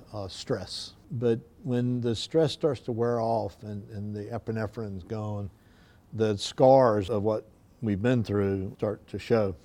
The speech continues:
We're seeing this, um, at work. And so we're gonna enter into a, a phase of difficulty psychologically.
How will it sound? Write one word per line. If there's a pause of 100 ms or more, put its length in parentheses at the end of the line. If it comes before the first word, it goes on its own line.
(140)
We're
seeing
this,
um, (100)
at
work. (320)
And
so
we're
gonna
enter
into
a,
a
phase
of
difficulty
psychologically.